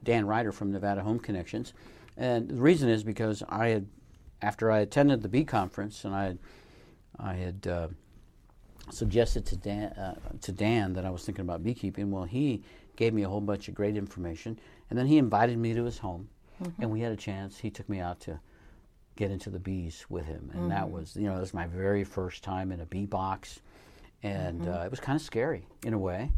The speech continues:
Speaker 2: It can be.
Speaker 1: Yeah, and it was, I wasn't scared of the bees. I was more scared that I would hurt them in some way
Speaker 2: Ah.
Speaker 1: because they're so little, they're so tiny, and, you know, I didn't wanna crush any, and,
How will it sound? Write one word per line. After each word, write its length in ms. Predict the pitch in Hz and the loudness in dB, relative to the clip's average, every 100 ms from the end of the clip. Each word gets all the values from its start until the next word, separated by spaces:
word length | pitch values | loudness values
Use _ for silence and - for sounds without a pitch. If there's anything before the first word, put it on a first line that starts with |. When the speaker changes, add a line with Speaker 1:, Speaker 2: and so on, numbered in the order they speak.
| - | 4
Speaker 2:
It 140 | 160 | 0
can 320 | - - 139 143 | -4 -4 -2 -2
be. 200 | 151 226 | -4 -2
Speaker 1:
Yeah, 220 | 110 135 - | 0 0 -2
and 360 | 117 107 104 104 | -2 0 0 2
it 80 | 131 | 6
was, 220 | 156 185 - | 6 6 4
I 80 | 131 | 4
wasn't 260 | 214 170 | 4 2
scared 300 | - 151 143 | 2 6 6
of 100 | 117 | 6
the 100 | 92 | 0
bees. 540 | 82 123 185 123 90 - - - - - - - - - _ - | -4 -2 2 4 2 -6 -18 -20 -20 -20 -20 -20 -20 -20 _ -4
I 80 | - | 0
was 140 | 160 | 2
more 180 | 113 110 | 2 2
scared 240 | - 110 95 | 2 0 0
that 80 | 92 | -2
I 60 | |
would 140 | 90 87 | -2 -4
hurt 300 | 113 104 - | -2 -2 -4
them 300 | 98 101 87 | -4 -2 -4
in 100 | 78 | -8
some 320 | - 87 78 | -10 -10 -8
way 240 | 76 73 73 | -10 -10 -6
Speaker 2:
Ah. 460 | 156 156 170 190 - | -4 -4 -6 -8 -6
Speaker 1:
because 540 | 98 87 98 87 - - - - | -4 -2 -2 -2 -8 -18 -20 -12
they're 100 | - | -6
so 180 | 156 240 233 | -2 -2 -2
little, 380 | 147 151 - - | 4 4 4 -2
they're 100 | - | -10
so 180 | - 127 | -6 -6
tiny, 540 | - 120 117 101 87 | -2 -2 0 -2 -4
and, 240 | 90 90 - | -6 -8 -6
you 80 | 127 | -2
know, 60 | |
I 60 | 120 | 2
didn't 120 | 165 | 4
wanna 180 | 131 92 | 4 0
crush 400 | - 113 123 - | 0 2 2 2
any, 320 | 117 117 123 | 0 0 -2
and, 120 | 101 | -4